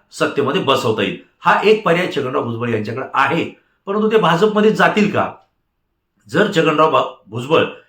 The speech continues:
हे भाजपमध्ये जर गेले, तर विचारसरणीमध्ये खूप मोठा फरक आहे.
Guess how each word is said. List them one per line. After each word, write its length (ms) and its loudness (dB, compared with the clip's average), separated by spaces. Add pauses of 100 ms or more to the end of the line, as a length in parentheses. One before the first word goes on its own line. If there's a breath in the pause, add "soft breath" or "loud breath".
(160 loud breath)
हे 60 0
भाजपमध्ये 600 2
जर 120 2
गेले, 280 0
तर 380 -4
विचारसरणीमध्ये 960 0
खूप 220 -8
मोठा 180 -6 (120)
फरक 260 -8
आहे. 140 -20